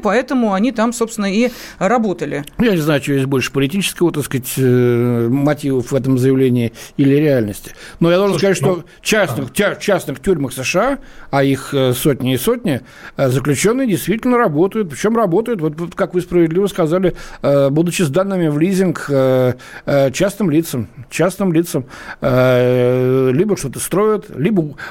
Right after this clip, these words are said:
Speaker 2: э, значит, э, убирают, э, подметают виллы богачей, либо еще что-то, и на этом владельцы частных тюрем зарабатывают.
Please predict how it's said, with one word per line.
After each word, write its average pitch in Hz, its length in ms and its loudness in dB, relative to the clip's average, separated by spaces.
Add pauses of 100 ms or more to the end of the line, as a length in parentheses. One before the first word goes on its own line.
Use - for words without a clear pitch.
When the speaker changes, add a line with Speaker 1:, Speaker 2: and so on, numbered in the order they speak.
Speaker 2:
э, 135 460 2
значит, 135 500 -2
э, 139 200 2
убирают, 147 640 2
э, 135 260 0
подметают 139 560 0
виллы 139 280 2
богачей, 135 600 0 (220)
либо 170 220 2
еще 135 320 -4
что-то, 196 240 -2
и 156 40 2
на 151 160 0
этом 240 300 0 (220)
владельцы 160 440 0
частных 147 340 -4
тюрем 202 280 -2
зарабатывают. 131 720 -2